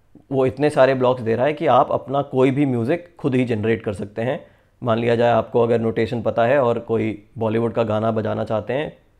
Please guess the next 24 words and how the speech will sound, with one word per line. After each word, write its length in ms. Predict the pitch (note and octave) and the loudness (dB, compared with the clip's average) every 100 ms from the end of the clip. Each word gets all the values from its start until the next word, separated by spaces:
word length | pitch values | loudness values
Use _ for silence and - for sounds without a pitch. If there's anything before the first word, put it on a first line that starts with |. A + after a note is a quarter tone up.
| - | -2
कोडिंग 340 | C3+ C3+ C3 | 2 2 0
के 120 | A2+ | -2
through 200 | G2+ D#3 A3+ - _ - | -4 -6 -6 -14 _ -4
तो 120 | C3+ A#2+ | 0 4
आप 300 | A#2 C#3 - - - - | 4 2 -2 -20 -20 -10
वो 160 | C3 D#3 | -4 -4
कर 180 | - A#2 | -2 -4
सकते 300 | G2+ - F2+ | -4 -12 -14
हैं। 180 | F2+ - _ _ _ _ _ _ _ _ _ _ E3+ | -14 -16 _ _ _ _ _ _ _ _ _ _ 6
तो 100 | E3+ | 6
इस 160 | F#3+ | 6
तरीके 340 | F#3+ E3+ E3+ C#3+ | 2 0 0 0
से 220 | F3+ C4 - - - - _ - | -2 -6 -16 -20 -20 -20 _ -2
जब 220 | C3 B2+ | 0 4
तक 160 | D#3+ D3+ | 2 6
आप 340 | C#3 D3+ - - - - - | 6 4 2 -18 -20 -16 -2
लास्ट 420 | A#2 B2+ D3 D3+ | 4 4 4 0
ये 80 | C3 | -2
पॉइंट 380 | C3 B2+ D3+ | 2 2 2
पे 80 | D3+ | 0
पहुँचेंगे 480 | D3+ A#2+ C3+ A#2+ E3+ - - _ - | -2 -4 -2 -2 -2 -6 -20 _ 4
तब 300 | D3 - - - | 4 4 -14 -10
ये 140 | B2+ B2+ B2+ | 0 0 2
पॉइंट 380 | B2 C3+ F3+ | 2 2 0